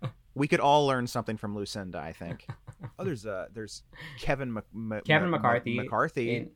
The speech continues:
Speaker 2: Invasion of the Body Snatchers, of course,
Speaker 1: Mm-hmm.
Speaker 2: um, and every, lots of other stuff. But, uh, as the
Speaker 1: Dick
Speaker 2: judge
Speaker 1: Van
Speaker 2: here.
Speaker 1: Patten.
Speaker 2: Mm-hmm. Mm-hmm. Yes,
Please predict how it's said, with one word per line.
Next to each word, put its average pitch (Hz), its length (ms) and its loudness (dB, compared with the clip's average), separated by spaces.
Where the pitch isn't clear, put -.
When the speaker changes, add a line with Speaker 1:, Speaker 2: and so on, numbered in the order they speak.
Speaker 2:
Invasion 120 400 2
of - 20 0
the 127 60 -4
Body 113 180 6
Snatchers, 120 460 -2
of - 100 -10
course, 110 400 -2
Speaker 1:
Mm-hmm. 117 380 -8
Speaker 2:
um, 90 400 -8
and 113 160 -4
every, - 240 -4
lots 113 460 -2
of 113 60 -4
other 92 100 -4
stuff. 131 300 -6
But, - 180 -6
uh, 95 420 -2
as 104 180 -2
the 110 80 -2
Speaker 1:
Dick 127 280 4
Speaker 2:
judge 117 100 -6
Speaker 1:
Van 123 200 2
Speaker 2:
here. 110 40 -2
Speaker 1:
Patten. 123 600 2
Speaker 2:
Mm-hmm. 123 440 0
Mm-hmm. 117 300 -6
Yes, 101 340 -4